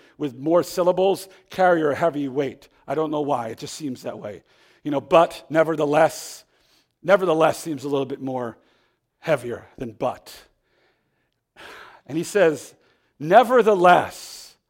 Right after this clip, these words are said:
I have this against you." Jesus is not negating all the good that they've done. And he's not saying that, "Hey, all the good that you've done outweighs what I have against you," because what I have against you is pretty serious.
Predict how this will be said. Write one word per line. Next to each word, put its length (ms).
I 100
have 300
this 220
against 460
you." 80
Jesus 360
is 140
not 320
negating 520
all 180
the 100
good 280
that 160
they've 260
done. 220
And 100
he's 160
not 240
saying 260
that, 140
"Hey, 240
all 220
the 100
good 200
that 140
you've 200
done 320
outweighs 840
what 140
I 80
have 220
against 440
you," 80
because 320
what 140
I 120
have 180
against 420
you 80
is 100
pretty 240
serious. 640